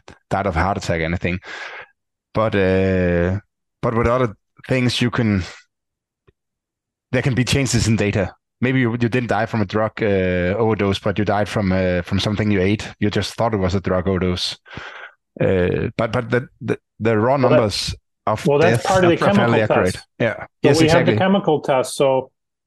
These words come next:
Speaker 2: that's a big help. Um, and they put multiple causes on there, so you can investigate that,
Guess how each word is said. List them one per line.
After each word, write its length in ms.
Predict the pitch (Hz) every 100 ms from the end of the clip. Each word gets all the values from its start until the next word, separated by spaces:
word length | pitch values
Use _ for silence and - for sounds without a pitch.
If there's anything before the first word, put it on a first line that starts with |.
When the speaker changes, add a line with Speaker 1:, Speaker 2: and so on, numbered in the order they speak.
| _ -
Speaker 2:
that's 220 | 151 160
a 40 |
big 220 | 139 156
help. 420 | 131 139 156 175 _ _ _ _ _ _ -
Um, 340 | 147 139 135
and 160 | - 156
they 80 | 175
put 260 | 175 247 170
multiple 500 | 180 196 190 160 -
causes 560 | - 160 160 165 180
on 220 | 165 170
there, 320 | 175 175 180 -
so 140 | - 151
you 160 | 156
can 140 | 165 170
investigate 840 | 151 131 143 - 160 156 156 165 _ _ _ _ _ _ _ _ _ 240
that, 400 | 160 143 147